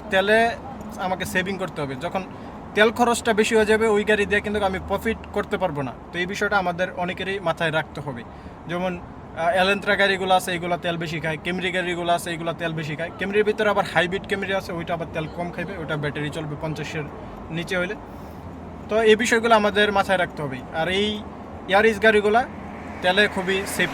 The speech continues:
করে। তো প্রিয় বন্ধুরা, আশা করি আপনারা বুঝতে পারছেন আমি কি বুঝাইতে চাইতেছি আপনাদেরকে। এখন দেলোয়ার ভাই, ইনকামের কি পরিস্থিতি বর্তমানে? এই গাড়ি দিয়ে এক লাখ টাকার মতো ইনকাম করা যাবে সম্পূর্ণ খরচ দিয়ে?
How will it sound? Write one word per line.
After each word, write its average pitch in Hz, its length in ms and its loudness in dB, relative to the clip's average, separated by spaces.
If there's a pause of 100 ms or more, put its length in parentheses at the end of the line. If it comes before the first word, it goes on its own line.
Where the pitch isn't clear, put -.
করে। 147 160 -2 (540)
তো 170 100 -6
প্রিয় 202 140 8
বন্ধুরা, 226 480 6 (200)
আশা 196 180 0
করি 214 160 4
আপনারা 196 280 2
বুঝতে 190 300 -4
পারছেন 190 340 -2
আমি 170 380 -2
কি 175 80 -6
বুঝাইতে 165 360 -2
চাইতেছি 165 360 -6
আপনাদেরকে। 165 440 -4 (520)
এখন 226 360 4
দেলোয়ার 214 240 6
ভাই, 208 180 4 (280)
ইনকামের 240 460 4 (120)
কি 214 180 0
পরিস্থিতি 208 400 0
বর্তমানে? 196 580 0
এই 196 80 0
গাড়ি 196 320 8
দিয়ে 196 180 0 (880)
এক 254 160 4
লাখ 226 200 6
টাকার 220 220 4
মতো 220 200 2
ইনকাম 220 240 2
করা 214 200 4
যাবে 226 200 2
সম্পূর্ণ 185 440 -4
খরচ 185 220 -4
দিয়ে? 185 180 -4